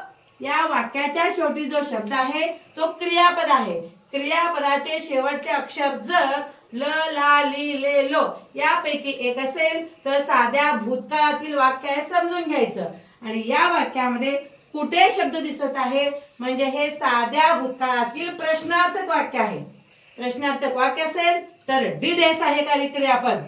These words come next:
प्रश्नार्थक वाक्यासाठी आणि नकारार्थी वाक्यासाठी did हे सहाय्यकारी क्रियापद किंवा साध्या भूतकाळामध्ये. प्रश्नार्थक शब्द एक नंबरला येणार. कुठेला? Where.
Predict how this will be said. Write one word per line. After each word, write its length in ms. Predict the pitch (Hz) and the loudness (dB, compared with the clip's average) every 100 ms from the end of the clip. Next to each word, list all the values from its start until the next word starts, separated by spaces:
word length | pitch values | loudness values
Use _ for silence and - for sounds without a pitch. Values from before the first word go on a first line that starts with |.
| - - _ - | -14 -20 _ -10
प्रश्नार्थक 640 | 254 247 285 285 294 285 | -6 -4 -2 -2 -2 -2
वाक्यासाठी 720 | 285 269 277 277 285 277 320 | -4 0 -2 0 0 0 0
आणि 320 | 285 269 294 | 2 2 0
नकारार्थी 560 | 285 240 262 277 269 302 | -2 -2 0 0 -2 -2
वाक्यासाठी 920 | 285 269 277 277 262 349 403 453 - - | -4 -2 -4 -2 -2 0 0 -2 -8 -16
did 260 | 190 285 294 | -6 -2 0
हे 260 | 294 302 | 0 0
सहाय्यकारी 500 | 302 262 269 285 277 | 2 2 2 0 -2
क्रियापद 520 | 294 294 302 302 302 220 - | -6 -2 2 2 2 0 0
किंवा 440 | 247 285 349 - | -2 2 4 4
साध्या 720 | - - - 247 233 294 339 | 0 -10 2 2 4 2 0
भूतकाळामध्ये. 880 | 202 185 220 - 311 302 240 180 151 - - _ _ _ _ _ | 0 -4 -8 2 4 6 4 0 -6 -10 -20 _ _ _ _ _
प्रश्नार्थक 520 | 262 277 311 294 302 302 | -6 -4 -2 -2 -2 -4
शब्द 220 | 285 302 | -2 0
एक 160 | 302 | 0
नंबरला 440 | 302 285 285 294 294 | 0 -2 0 0 -2
येणार. 260 | 302 302 311 - - | 0 0 0 -10 -10
कुठेला? 500 | 262 247 294 294 302 | -6 -2 -2 2 2
Where. 320 | 330 339 311 | 4 4 2